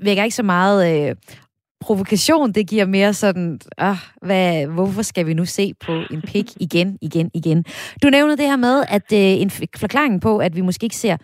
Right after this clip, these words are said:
Speaker 1: så mange kvindelige kønsorganer i kunsten, det, øh, kan også være, at, øh, man ikke helt selv på styr på, hvordan det ser ud.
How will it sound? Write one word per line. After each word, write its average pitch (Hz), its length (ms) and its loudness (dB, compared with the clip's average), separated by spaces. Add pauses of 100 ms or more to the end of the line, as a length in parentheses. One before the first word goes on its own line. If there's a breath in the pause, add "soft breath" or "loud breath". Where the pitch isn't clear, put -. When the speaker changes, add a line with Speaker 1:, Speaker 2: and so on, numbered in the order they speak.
(180 soft breath)
Speaker 1:
så - 240 0
mange 151 280 0
kvindelige 339 340 0
kønsorganer 165 560 -2
i 160 60 -2
kunsten, 185 420 -2 (500 loud breath)
det, 254 160 4 (140)
øh, 196 240 2
kan 196 100 0
også 240 220 0
være, 202 640 2
at, 180 300 0 (100)
øh, 170 580 2
man 175 160 0
ikke 233 100 -2
helt 269 140 -2
selv 247 160 -6
på - 120 -6
styr 247 240 -2
på, 220 100 0
hvordan 196 220 2
det 240 100 -2
ser - 180 -2 (200)
ud. 349 360 4